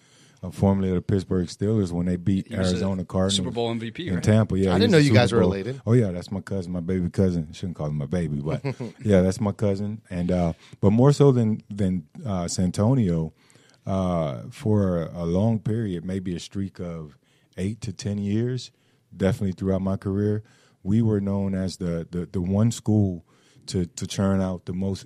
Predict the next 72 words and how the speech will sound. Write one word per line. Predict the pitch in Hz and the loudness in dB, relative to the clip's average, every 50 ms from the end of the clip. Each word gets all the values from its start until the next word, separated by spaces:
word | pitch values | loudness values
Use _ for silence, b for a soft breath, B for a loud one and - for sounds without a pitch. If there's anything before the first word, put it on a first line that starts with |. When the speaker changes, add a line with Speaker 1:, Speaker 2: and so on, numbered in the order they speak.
| - | -12
Speaker 1:
N-, | - 95 95 98 92 | -10 -8 -8 -8 -8
uh, | 90 85 82 - - | -10 -10 -10 -10 -8
N | 101 98 98 | -6 -4 -4
F | 95 87 - - | -4 -4 -4 -6
L | 101 101 95 90 | -4 -4 -4 -6
players | - - 95 87 87 82 - | -6 -6 -6 -6 -6 -6 -6
from | - - 90 87 85 90 | -6 -4 -4 -2 0 0
one | 95 101 101 95 90 | 0 2 2 0 -2
school. | - - - - 101 101 98 92 82 76 - _ _ _ _ _ _ _ _ _ _ _ _ _ _ _ _ _ - | -6 -10 -10 -4 0 2 2 2 2 0 -4 _ _ _ _ _ _ _ _ _ _ _ _ _ _ _ _ _ -12
Uh, | 117 90 85 82 82 78 80 | -8 -8 -6 -6 -8 -8 -10
so | - - - 87 | -10 -8 -4 -4
that | 92 98 104 92 | -2 -2 -2 -4
was | 92 87 - | -6 -8 -8
sort | - - 90 87 | -6 -6 -4 -4
of | 90 87 82 | -4 -6 -6
a, | 82 82 80 80 - | -6 -6 -6 -8 -8
a, | 85 85 73 92 87 | -10 -10 -8 -6 -6
a | 82 | -2
record | 82 90 95 87 82 80 87 80 | 0 0 0 0 0 -2 -4 -6
Speaker 3:
Wow. | - | -8
Speaker 1:
for | - - 87 82 | -8 -8 -6 -6
a | 80 | -6
period | - - - 85 85 | -6 -6 -4 -2 0
Speaker 3:
I | 151 | 0
think | 165 240 254 220 | 2 2 2 2
Speaker 1:
of | 208 175 | 2 4
Speaker 3:
a | |
lot | 165 165 165 | 4 4 4
of | 165 | 4
Speaker 1:
time. | 165 | 2
Speaker 3:
people | 156 160 - 156 139 | 0 0 2 2 2
in | 127 | 0
Florida, | - - 127 131 135 151 156 | 2 2 4 6 6 6 6
if | 131 - | 4 4
you | 123 127 120 | 0 -2 -2
ask | 98 95 113 - - | -2 -2 -4 -4 -4
them, | - 147 131 | -4 -2 0
they | 117 113 | 0 -2
probably | 110 - 123 113 120 131 | -2 -2 -2 -2 -2 -2
think | 123 123 110 98 | -4 -4 -6 -4
Dade | 98 107 107 110 - | -4 -4 -4 -4 -4
County | - - 107 104 104 101 95 | -6 -4 -2 -2 -2 0 4
is | 110 | 6
Speaker 1:
They'll | 117 131 | 6 6
Speaker 3:
pre- | 127 - 127 | 8 6 6
Speaker 1:
say | |
Miami. | 127 131 123 123 131 135 131 107 90 | 6 6 4 4 4 2 2 0 2
Speaker 3:
They | 85 135 131 | 4 4 6
would | 135 156 156 | 6 4 6
Speaker 2:
Yeah. | - | 6
Speaker 3:
say | - | 8
Speaker 1:
But | 110 120 | 10 10
we're | 147 | 10
Speaker 3:
Miami. | 151 - | 10 10
Speaker 1:
talking | 156 139 123 - 117 104 107 | 8 8 8 6 4 4 4
one | 117 123 127 117 | 4 4 2 2
school. | - - - 120 107 85 73 - | -2 -4 -4 -4 -4 -4 -6 -6
Speaker 3:
That's, | 127 120 107 113 | -8 -6 -6 -4
and | 135 | -2
then | 147 | 0
we're | 151 160 | 0 0
just | 156 - | 2 4
talking | 156 127 113 120 123 | 2 2 4 2 2
one | 127 123 | 2 2
Speaker 1:
One, | 98 | 0
Speaker 3:
school | 92 95 98 101 - 165 107 101 | 0 0 2 4 4 6 6 6
in | 101 107 | 6 6
Speaker 1:
one, | 110 | 6
Speaker 3:
that | 117 - | 4 2
area. | - 107 | 0 2
Speaker 1:
one | 107 113 117 120 113 | 4 4 4 4 2
school. | - - - 110 104 95 85 80 | -2 -6 -4 -2 -2 -2 -4 -6